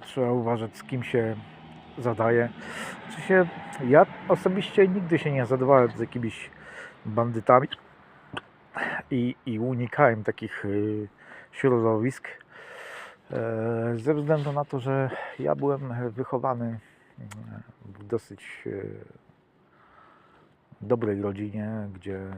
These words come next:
nie było, e, jakichś tam, e, przestępstw, przemocy, ani jakichś tam, e, no wiadomo, no, paskiem tam w tyłek się nieraz dostało, jak się na-,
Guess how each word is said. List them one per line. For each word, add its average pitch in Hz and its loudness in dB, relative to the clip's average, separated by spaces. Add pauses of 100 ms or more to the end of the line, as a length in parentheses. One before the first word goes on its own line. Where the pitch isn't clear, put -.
(140)
nie 101 -6
było, 95 -6 (420)
e, 85 -20
jakichś - -20
tam, 90 -16 (100)
e, 87 -18 (1000)
przestępstw, 101 -8 (100)
przemocy, 98 -8
ani 87 -12
jakichś - -18
tam, 90 -14
e, 87 -16 (760)
no 143 -2
wiadomo, 156 6
no, 98 -6 (100)
paskiem 101 -6
tam 92 -10
w - -20
tyłek 101 -2
się - -14
nieraz 98 -8
dostało, 131 0
jak 104 -6
się - -10
na-, 98 -8